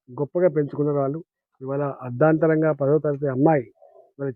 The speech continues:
చేతికి వచ్చేటువంటి అమ్మాయి, ఇంత కో-, కోటి ఆశలతో పెంచుకునేటువంటి అమ్మాయి అర్ధాంతరంగా సూసైడ్ చేసుకోవడం నిజంగా వాళ్ళు బాధిస్తా ఉంది. వాళ్ళ దుఃఖానికి ఎవరు కంపెన్సేట్ చేయలేరు, కానీ వాళ్ళ అమ్మాయిలాగా వేరే అమ్మాయిలు కాకూడదనేటువంటి ఏడుపు ఉంటది.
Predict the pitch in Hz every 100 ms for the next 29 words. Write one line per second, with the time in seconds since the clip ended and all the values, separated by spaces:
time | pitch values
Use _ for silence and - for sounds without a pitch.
0 | 143 151 165 156 160 147 147 139 135 147
1 | 135 113 - _ _ _ 139 139 151 -
2 | 151 160 - 156 156 147 139 160 151 151
3 | 147 139 147 139 139 131 156 131 110 _
4 | - _ 127 127 160 160 156 143 139 147
5 | 139 139 139 135 123 135 143 139 123 113
6 | 127 135 - 131 131 165 _ _ _ _
7 | - 139 123 127 - 160 165 165 165 160
8 | 143 143 151 131 135 156 160 139 143 151
9 | 156 147 185 202 _ _ _ _ _ 135
10 | 147 165 196 190 190 190 190 180 175 170
11 | 190 - _ 135 147 180 180 165 160 156
12 | 147 147 160 156 147 139 135 135 131 131
13 | _ - _ _ _ _ _ _ _ 143
14 | 160 180 151 147 151